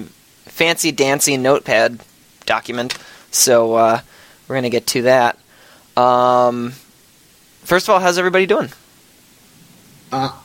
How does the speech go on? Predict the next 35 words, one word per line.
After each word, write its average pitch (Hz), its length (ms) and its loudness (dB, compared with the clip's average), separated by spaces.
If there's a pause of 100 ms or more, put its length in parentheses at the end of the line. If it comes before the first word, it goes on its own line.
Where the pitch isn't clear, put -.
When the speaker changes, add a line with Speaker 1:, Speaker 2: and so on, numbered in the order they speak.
Speaker 2:
I'm 185 120 2
doing 294 180 2
great. 131 420 0
Uh, 135 360 0
it's 131 200 -6
a - 20 -6
bit 151 240 -4
cold 135 240 -6
up 151 180 -4
here. 165 280 -6 (120)
Uh, 107 40 -10
I 113 220 -2
live 120 180 0
up 113 140 -4
in 113 100 0
Minnesota, 123 600 -2 (200)
and 110 180 -2
so - 100 -6
that's 110 200 -2
always 107 200 0
a 104 40 -6
bummer. 110 400 -2 (360)
But, 98 200 -2 (580)
you 170 60 -2
know, 123 160 0 (580)
can't 180 180 -2
complain 143 320 2
too 147 140 0
much. 110 260 -4
I'm 104 120 -2
used 135 180 -2
to 98 120 -4
it 95 60 -6
by 98 100 -2
now. 107 240 -4